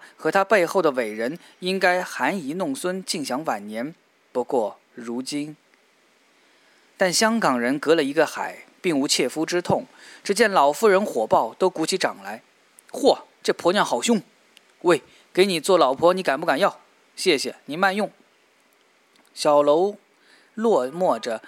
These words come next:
退出场子，盛满面冰如霜。他也是六十多岁的老人了。一辆回厂的电车驶过小楼身畔，小楼倾尽所有，竭尽所能逃到香港。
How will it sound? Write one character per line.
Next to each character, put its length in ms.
退 160
出 140
场 380
子， 180
盛 180
满 340
面 440
冰 340
如 180
霜。 360
他 180
也 140
是 140
六 140
十 140
多 160
岁 140
的 80
老 220
人 260
了。 100
一 100
辆 260
回 160
厂 200
的 80
电 260
车 260
驶 180
过 140
小 220
楼 120
身 240
畔， 200
小 200
楼 160
倾 180
尽 160
所 260
有， 220
竭 140
尽 160
所 220
能 220
逃 180
到 120
香 260
港。 180